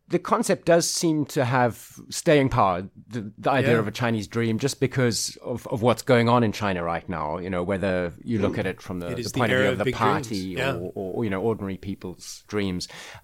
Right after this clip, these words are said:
Speaker 1: Uh, do you think there is a common characteristic of, of the people in your book and in, in terms of what they dream about and what their hopes are?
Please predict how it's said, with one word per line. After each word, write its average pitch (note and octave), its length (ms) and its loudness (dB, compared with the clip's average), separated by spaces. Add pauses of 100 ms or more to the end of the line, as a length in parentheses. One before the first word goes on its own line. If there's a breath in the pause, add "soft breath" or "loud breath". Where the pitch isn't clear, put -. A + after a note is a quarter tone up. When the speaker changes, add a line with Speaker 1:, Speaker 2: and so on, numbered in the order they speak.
(120)
Speaker 1:
Uh, - 100 -4 (260)
do A3 100 -2
you C#4 60 2
think A#3 180 0
there E3+ 180 4
is E3 120 4
a D3+ 60 4
common C3+ 340 2
characteristic A2 840 -2
of, G#2 380 -6
of G#2+ 160 -6
the G#2 100 -6
people G#2+ 300 -4
in G2 40 0
your F#2+ 120 -2
book A2+ 300 -2
and G2 100 -4
in, F2+ 120 -6
in F2+ 120 -8
terms F#2 240 -6
of F#2 80 -8
what - 180 0
they F#2 100 -2
dream F2+ 280 -2
about F#2+ 260 2
and F#2 100 -4
what E2+ 140 -6
their F2+ 120 -2
hopes F#2+ 300 -4
are? G#2+ 220 -2